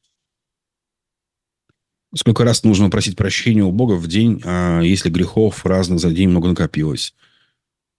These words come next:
Слушайте, ну, да каждый раз надо просить прощения.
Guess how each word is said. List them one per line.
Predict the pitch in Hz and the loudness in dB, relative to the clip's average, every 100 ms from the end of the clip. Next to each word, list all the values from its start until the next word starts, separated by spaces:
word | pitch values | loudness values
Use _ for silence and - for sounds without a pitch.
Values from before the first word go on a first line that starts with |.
| _ - | _ -8
Слушайте, | - 123 - 95 | -4 -4 0 2
ну, | 104 104 98 95 90 90 82 73 | 4 4 2 2 2 0 -2 -2
да | 90 | -2
каждый | 113 87 | -2 0
раз | 90 131 | 0 2
надо | 180 135 | 2 2
просить | 123 | 0
прощения. | - 92 - 87 80 78 73 | -2 -4 -2 -2 -2 -2 -6